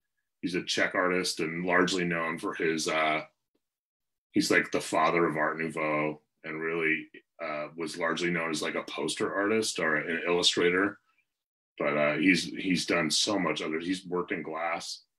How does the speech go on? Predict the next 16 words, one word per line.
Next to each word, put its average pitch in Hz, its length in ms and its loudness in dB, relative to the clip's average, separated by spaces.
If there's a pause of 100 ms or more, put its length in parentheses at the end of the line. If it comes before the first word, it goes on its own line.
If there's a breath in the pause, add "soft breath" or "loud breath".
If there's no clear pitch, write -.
(140)
and 78 280 -14 (240)
is 87 240 -2
a 90 60 -4
designer 82 520 0
mostly 82 600 -2
in 78 200 -6
jewelry 80 640 -2
and 76 100 -4
metalworks, 78 680 -4
and, 80 180 -8 (720)
but 82 120 -2
somebody 80 260 2
that 80 100 0
just 85 160 0
had 90 160 0
a 71 100 -4